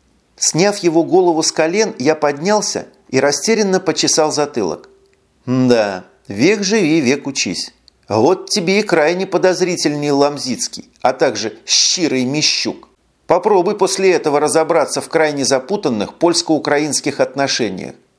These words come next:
Вот блин. Теперь, похоже, упирать будут именно меня. Ну и чёрт с ним. Главное, установлено местоположение старшего командира. И если даже артиллеристы не с ним, то он точно будет знать, где их искать.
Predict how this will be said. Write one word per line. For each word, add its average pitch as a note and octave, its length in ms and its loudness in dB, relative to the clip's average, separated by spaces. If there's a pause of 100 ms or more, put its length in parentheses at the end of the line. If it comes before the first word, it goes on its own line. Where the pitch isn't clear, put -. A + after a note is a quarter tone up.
(140)
Вот F#3+ 200 2
блин. G#2+ 640 -2 (540)
Теперь, G3 320 0
похоже, E3+ 460 0
упирать D#3+ 480 2
будут D3+ 340 -2
именно D3+ 320 -2
меня. C#3+ 420 -2 (460)
Ну G3+ 120 0
и C#3+ 120 0
чёрт - 380 -2
с - 120 -8
ним. F2 120 -14 (520)
Главное, E3 460 2
установлено D3+ 640 0
местоположение D3+ 920 0
старшего C#3+ 520 -2
командира. C#3 640 -2 (460)
И D#3+ 60 4
если F3+ 340 4
даже D#3+ 340 2
артиллеристы E3+ 800 0
не C3 140 0
с - 120 0
ним, G3 320 -4 (340)
то F#3 100 6
он F#3 180 -2
точно D3 360 2
будет C3+ 300 0
знать, E3 300 0
где A#2 180 2
их D3+ 160 0
искать. - 360 0